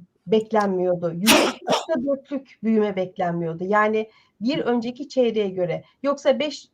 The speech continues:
nokta yedilik büyüme aslında, e, geçen yılın o Şubat ayındaki deprem dolayısıyla, e, düşen ekonomik aktivite seviyesinin üzerine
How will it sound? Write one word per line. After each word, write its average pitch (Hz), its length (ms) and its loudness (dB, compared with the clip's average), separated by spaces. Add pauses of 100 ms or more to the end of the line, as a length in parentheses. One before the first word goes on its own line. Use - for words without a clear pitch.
(120)
nokta 269 240 2
yedilik 254 680 -4
büyüme 247 380 2 (560)
aslında, 311 720 2 (320)
e, 202 200 0
geçen 277 480 2
yılın 339 380 -2
o 254 360 4
Şubat 311 640 -2
ayındaki 240 560 -2
deprem 240 600 0
dolayısıyla, 226 920 -2 (360)
e, 196 360 0
düşen 285 460 0 (240)
ekonomik 269 520 2
aktivite 277 540 -2
seviyesinin 269 720 -2
üzerine 262 560 2